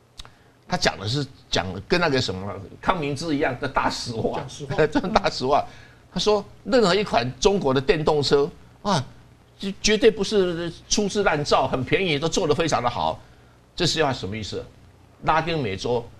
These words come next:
Speaker 1: 市场就是中国的探囊取物，马上可以拿到了啊。然后你欧盟再怎么去弄都没有。东南亚市场你觉得打得不过，因为东南亚市场跟中国大陆是R C E P成员，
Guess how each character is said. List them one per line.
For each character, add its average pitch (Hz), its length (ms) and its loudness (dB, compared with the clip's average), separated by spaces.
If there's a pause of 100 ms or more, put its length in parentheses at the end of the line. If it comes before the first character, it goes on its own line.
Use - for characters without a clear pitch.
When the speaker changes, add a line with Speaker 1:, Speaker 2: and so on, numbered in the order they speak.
(240)
Speaker 1:
市 160 200 -2
场 92 240 -4
就 120 120 -4
是 113 320 -8 (440)
中 147 240 0
国 92 180 -4
的 90 180 -8 (120)
探 120 200 0
囊 87 220 -6
取 - 240 -4
物， 117 120 -4
马 73 160 -10
上 101 180 -6
可 95 80 -6
以 - 20 -10
拿 76 180 -8
到 85 200 -4
了 - 180 -16 (240)
啊。 76 240 -8 (400)
然 123 100 2
后 143 320 2 (260)
你 113 320 0
欧 180 180 4
盟 120 220 -2
再 139 100 -4
怎 127 160 -2
么 101 80 -8
去 117 140 -4
弄 123 220 0
都 120 100 0
没 113 120 -2
有。 87 160 -8
东 180 220 -2
南 160 80 -2
亚 117 140 -2
市 135 160 -4
场 85 180 -6
你 95 60 -4
觉 101 140 -4
得 127 80 0
打 95 180 -6
得 82 60 -10
不 104 120 -6
过， 147 200 -2
因 - 0 -
为 143 120 -2
东 180 120 -2
南 185 60 0
亚 143 60 -4
市 147 140 -8
场 127 140 -4
跟 151 120 -4
中 160 160 -4
国 123 140 0
大 147 140 2
陆 139 100 -2
是 135 80 -6
R 127 240 -4
C 135 100 -6
E 123 40 -4
P 113 40 -6
成 120 200 -4
员， 101 120 -8